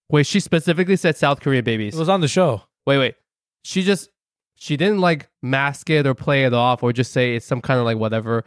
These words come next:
Speaker 2: Nah.
Speaker 1: She specifically said South Korean babies.
Speaker 2: Yeah, dude.
Speaker 1: All right, guys, please fact check us on this. I don't get sued by Sandra Bullock's team.
Speaker 2: Yeah, we'll find a YouTube video. I wanna find it. I'll show it to you if I can.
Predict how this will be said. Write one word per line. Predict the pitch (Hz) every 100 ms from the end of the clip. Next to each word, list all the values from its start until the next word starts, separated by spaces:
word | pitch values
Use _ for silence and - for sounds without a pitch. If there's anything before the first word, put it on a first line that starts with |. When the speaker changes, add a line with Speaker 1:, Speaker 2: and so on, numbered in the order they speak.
| -
Speaker 2:
Nah. | 113
Speaker 1:
She | 87 160
specifically | - 185 190 185 196 180
said | 160 131
South | - - 139 170 -
Korean | - 139 131 131 135 123
babies. | 117 117 101 - 151
Speaker 2:
Yeah, | 160
dude. | 123 143 -
Speaker 1:
All | 214
right, | 139
guys, | 135 139
please | - 180 165
fact | 160 151
check | - 147
us | 147 135
on | 135
this. | 135
I | 127
don't | 139 135
get | 131
sued | - 139 120
by | 120
Sandra | 117 127 120
Bullock's | 120 120 -
team. | - 120 123 -
Speaker 2:
Yeah, | 160 156 143
we'll | 151 165
find | 180 202 226
a | 202
YouTube | 180 - 139
video. | 147 117 107 87 _ _ -
I | 147
wanna | 156 180
find | - 139 110
it. |
I'll | 104 135
show | - 156
it | -
to | 135
you |
if | 110
I | 107
can. | 101 78